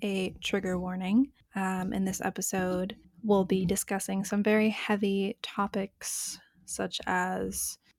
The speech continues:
gender dysphoria, uh, sex, <laughs> and,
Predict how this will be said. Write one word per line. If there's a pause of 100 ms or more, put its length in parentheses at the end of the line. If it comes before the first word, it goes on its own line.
(300)
gender (180)
dysphoria, (580)
uh, (340)
sex, (240)
<laughs>
and,